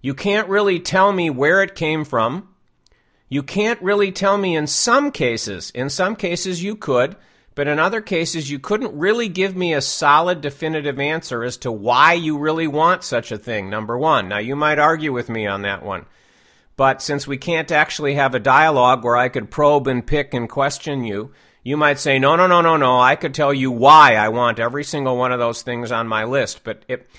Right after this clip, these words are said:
at some level, you don't. At some level, it's mysterious. Now, that's just my bias. You're welcome to disagree with me on that,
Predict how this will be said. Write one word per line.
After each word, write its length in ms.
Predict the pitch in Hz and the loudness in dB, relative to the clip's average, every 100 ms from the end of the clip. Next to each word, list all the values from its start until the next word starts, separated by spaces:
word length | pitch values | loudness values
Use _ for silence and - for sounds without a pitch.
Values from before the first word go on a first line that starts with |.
| _ - | _ -6
at 140 | 123 | -6
some 400 | - 190 180 190 | -2 2 2 4
level, 400 | 190 190 170 156 | 4 6 6 0
you 160 | 135 143 | 0 -2
don't. 420 | 139 175 127 101 | 2 4 2 -4
At 160 | 104 117 | -10 -10
some 340 | - 156 165 | -4 -2 -2
level, 340 | 151 165 151 135 | 0 0 2 -2
it's 180 | 131 139 | -4 -6
mysterious. 600 | 135 - 151 117 80 - | -8 -4 -2 -2 -4 -6
Now, 120 | 113 | -4
that's 240 | 123 139 | -2 -2
just 200 | - 147 | -4 -6
my 220 | 131 127 139 | 0 2 2
bias. 480 | 117 113 117 113 | 2 2 0 -2
You're 140 | 110 113 | -8 -2
welcome 340 | 117 113 127 | -2 -2 -6
to 80 | 113 | -8
disagree 460 | 110 113 107 113 117 | -10 -10 -10 -8 -6
with 180 | 120 | -6
me 160 | 110 101 | -8 -6
on 180 | 98 98 | -6 -6
that, 220 | 95 95 | -6 -8